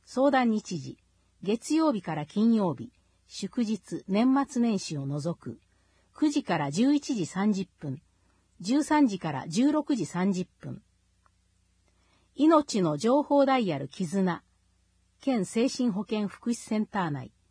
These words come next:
電話、零八三九零二の二六七九。内容、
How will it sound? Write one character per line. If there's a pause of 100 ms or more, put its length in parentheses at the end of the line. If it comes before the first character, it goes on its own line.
(520)
電
話、 (140)
零
八
三 (160)
九
零
二
の
二
六
七
九。 (720)
内
容、